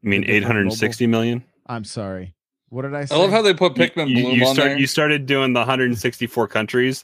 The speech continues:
Speaker 2: Oh,
Speaker 1: but then
Speaker 2: okay.
Speaker 1: <laughs>
Speaker 2: Yeah.
Speaker 1: So eight hundred, eight hundred sixty million downloads of their, their mobile I P.
Speaker 3: I love how they put Pikmin Bloom on there and, like, five people downloaded that game.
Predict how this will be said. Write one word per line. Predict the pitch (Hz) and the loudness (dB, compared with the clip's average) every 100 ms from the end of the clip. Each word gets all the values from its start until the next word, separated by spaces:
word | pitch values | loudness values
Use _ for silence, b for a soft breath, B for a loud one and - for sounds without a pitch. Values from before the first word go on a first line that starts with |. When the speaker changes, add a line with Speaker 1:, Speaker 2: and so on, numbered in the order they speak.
| - | -4
Speaker 2:
Oh, | 151 135 123 | 0 0 0
Speaker 1:
but | 117 | -2
then | 117 117 120 | 0 2 0
Speaker 2:
okay. | - 135 110 104 - - 170 | -2 -10 -10 -12 -8 -6 -6
Speaker 1:
<laughs> | - 147 - | -4 -6 -6
Speaker 2:
Yeah. | 151 143 131 | -6 -6 0
Speaker 1:
So | 127 - | 0 2
eight | 143 | 2
hundred, | 160 147 143 131 127 - | 2 2 0 0 -4 -2
eight | 135 147 | 0 2
hundred | 139 135 | 0 -2
sixty | 135 123 131 | -2 -6 -2
million | 123 120 123 120 | 0 2 2 2
downloads | 110 110 110 104 98 104 | 2 0 2 0 -2 -4
of | 104 98 95 | -2 -2 -2
their, | 101 95 92 92 107 _ - | 0 0 0 -2 -8 _ -14
their | 101 95 | -6 -4
mobile | 95 95 92 92 90 | -2 -2 -2 -4 -4
I | 92 | -8
P. | 87 95 90 - _ _ _ _ _ _ _ _ _ _ _ _ _ _ _ 135 | -6 -8 -8 -10 _ _ _ _ _ _ _ _ _ _ _ _ _ _ _ -4
Speaker 3:
I | |
love | 147 147 | 0 2
how | 160 | 2
they | 147 | 2
put | 127 143 | 0 -2
Pikmin | - 135 135 120 | 0 -2 -2 -2
Bloom | 120 | -2
on | 127 135 | -2 0
there | 139 135 | -2 -2
and, | 120 | -4
like, | 113 | -8
five | - 120 113 | -4 -2 -2
people | 127 117 113 113 131 | -4 -6 -6 -8 -10
downloaded | 113 107 113 117 | -8 -6 -6 -6
that | 117 117 | -6 -8
game. | 117 | -10